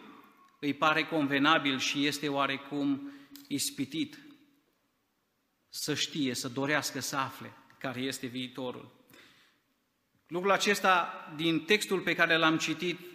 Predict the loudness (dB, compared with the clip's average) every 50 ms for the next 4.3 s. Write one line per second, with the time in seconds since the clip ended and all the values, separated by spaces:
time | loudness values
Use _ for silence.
0 | -20 -20 -6 0 2 4 6 6 4 4 2 0 0 0 2 4 6 6 6 6
1 | 2 0 -6 -8 -2 2 4 4 4 4 2 0 -2 -2 0 -2 -2 0 0 0
2 | 0 2 2 0 0 -2 -2 -2 -2 -2 -2 -2 -2 -2 -2 -4 -8 -8 -8 -8
3 | -6 -2 0 0 2 2 0 0 -2 -4 -6 -4 -2 -2 0 0 0 0 0 0
4 | 0 -2 -4 -6 -14